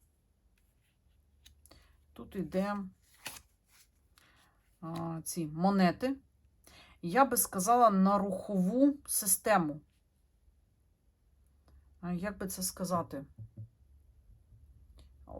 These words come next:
Цього апарату, як він називається, рухового апарату. Чомусь у мене так іде.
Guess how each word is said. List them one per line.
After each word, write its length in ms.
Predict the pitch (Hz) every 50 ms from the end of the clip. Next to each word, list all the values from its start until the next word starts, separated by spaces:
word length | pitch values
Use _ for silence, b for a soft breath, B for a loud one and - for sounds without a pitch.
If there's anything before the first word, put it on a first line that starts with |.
| - - 185
Цього 320 | - - 220 196 185 202
апарату, 640 | 190 185 185 - 196 196 190 190 185 185 185 - 160
як 280 | 151 160 156 - -
він 120 | 175 165 165
називається, 680 | 165 160 156 165 160 151 156 147 143 - - - 170
рухового 580 | 175 - - - - 202 180 196 202 175 175 185
апарату. 680 | 170 165 - - 180 175 170 165 135 117 - 135 131 - - - - - - - - - - -
Чомусь 440 | - - 190 190 196 220 190 -
у 60 | 208 196
мене 300 | 190 202 202 196 190 190
так 300 | - 185 165 - - 151
іде. 260 | 139 135 151 143